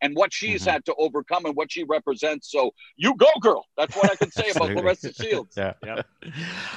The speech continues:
Speaker 2: Um, so since Eric and I, you mentioned, obviously you've been with Showtime many years now. Eric and I came aboard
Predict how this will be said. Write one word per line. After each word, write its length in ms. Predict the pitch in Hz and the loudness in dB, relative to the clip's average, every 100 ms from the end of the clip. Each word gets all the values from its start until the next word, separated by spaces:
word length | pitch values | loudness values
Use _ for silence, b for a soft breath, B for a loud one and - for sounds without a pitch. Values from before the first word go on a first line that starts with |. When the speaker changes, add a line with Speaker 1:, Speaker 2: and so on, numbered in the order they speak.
| B | B
Speaker 2:
Um, 360 | - 202 202 190 | 6 6 4 -2
so 200 | - 196 | 0 0
since 280 | - 294 233 | 0 -2 2
Eric 340 | 175 175 156 | 4 4 2
and 80 | 143 | 2
I, 60 | 135 | 2
you 240 | 135 151 | 4 4
mentioned, 320 | 139 117 127 | 4 0 0
obviously 340 | 117 123 - 117 | 0 0 -4 -4
you've 300 | 107 110 110 | -4 -6 -4
been 140 | 113 | -2
with 80 | 110 | -2
Showtime 460 | 123 110 107 104 - | -2 -2 -2 -2 -4
many 240 | 110 135 143 | 0 2 2
years 340 | 98 95 87 | 2 -2 0
now. 220 | 101 92 | 0 2
Eric 300 | 95 120 143 | 4 4 4
and 100 | 131 | 4
I 100 | 113 | 2
came 240 | 107 123 110 | 2 0 0
aboard 340 | 104 107 98 | 0 0 0